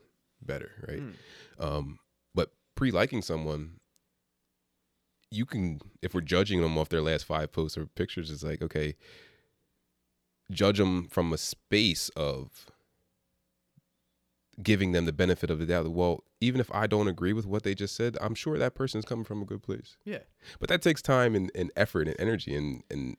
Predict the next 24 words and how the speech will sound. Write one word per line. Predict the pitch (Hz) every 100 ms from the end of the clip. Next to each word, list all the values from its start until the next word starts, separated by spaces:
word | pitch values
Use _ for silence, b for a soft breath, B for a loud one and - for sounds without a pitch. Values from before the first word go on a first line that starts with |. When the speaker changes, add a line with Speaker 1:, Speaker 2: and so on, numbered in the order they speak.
| -
Speaker 1:
that's | 78 -
not | 107
easy. | 113 117 -
Speaker 2:
It | -
does, | 139 127 90
'cause | - 117
especially, | 107 143 123 110
I |
mean, | 117 120
we | 123
live | 123 127 120 -
in | 120 113
an | 110 107 98
instant | 120 113 - 113
gratification | - 110 104 - - 107 104 -
society. | - - 110 -
Speaker 1:
Mm-hmm. | 78 73 73 82 b b b
Speaker 2:
So | - 131 117 117 110 _
i-, | 131 123 117 _
it | 135 117 -
takes | 143 139 - -
time | - 127 123 123 131 - _ _ -
and | 135 127
energy | 135 123 120 127 120 131